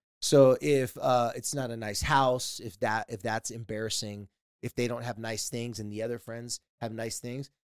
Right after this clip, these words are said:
I tell you what, man, I did not, I was not raised in, like, a wealthy household. I didn't want my friends to come over to the house because I was embarrassed of what could happen at any given moment.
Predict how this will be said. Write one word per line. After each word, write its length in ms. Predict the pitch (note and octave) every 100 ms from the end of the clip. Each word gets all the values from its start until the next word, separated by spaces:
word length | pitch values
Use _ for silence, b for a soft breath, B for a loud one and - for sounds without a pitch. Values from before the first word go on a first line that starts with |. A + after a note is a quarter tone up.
| _
I 80 | -
tell 180 | - D#3
you 80 | C3+
what, 260 | F3+ G3+
man, 260 | A#2 A2 G#2+ _ _ _ _ _
I 280 | - D#3 G#3
did 120 | G#3+
not, 260 | G#3+ G3+ F3+
I 60 | F#3
was 140 | F#3+
not 200 | G3+ D3+
raised 380 | F3 F#3 E3+ D3+
in, 200 | C#3 C#3
like, 200 | C3 B2
a 100 | A#2
wealthy 540 | - A#2+ C3 B2 B2+
household. 460 | A2 G2+ G2+ - - _ _ _ _ -
I 160 | D#3 F#3+
didn't 240 | A#3 F#3+
want 300 | E3+ E3+ -
my 240 | C#3+ C3+ D3+
friends 340 | - D3 C3+
to 40 | B2
come 160 | C3+
over 120 | B2+ A#2+
to 140 | -
the 60 | G#2+
house 260 | G#2+ A2
because 360 | - A2 C3 G#2+ -
I 180 | C3 C3+
was 180 | C#3+ A#2
embarrassed 520 | G2 G2+ G2 F#2+ - _ _
of 120 | - A2+
what 260 | C3 C#3+
could 180 | - C#3
happen 400 | A2 C3 - A2+
at 140 | G#2+ -
any 260 | B2 B2 A#2+
given 300 | A2 G#2 F#2+
moment. 300 | F#2 F2